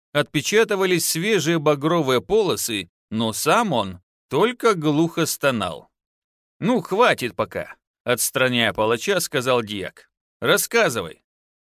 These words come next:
"Роду я великокняжеского", глухо простонал Тимофей. "Сын я великого государя и князя Василия Иоанновича Шуйского. Звать меня Шуйский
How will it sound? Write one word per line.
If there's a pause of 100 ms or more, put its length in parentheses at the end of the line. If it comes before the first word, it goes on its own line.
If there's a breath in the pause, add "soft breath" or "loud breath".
(380)
"Роду
я
великокняжеского", (240)
глухо
простонал
Тимофей. (400)
"Сын
я
великого
государя
и
князя
Василия
Иоанновича
Шуйского. (500)
Звать
меня
Шуйский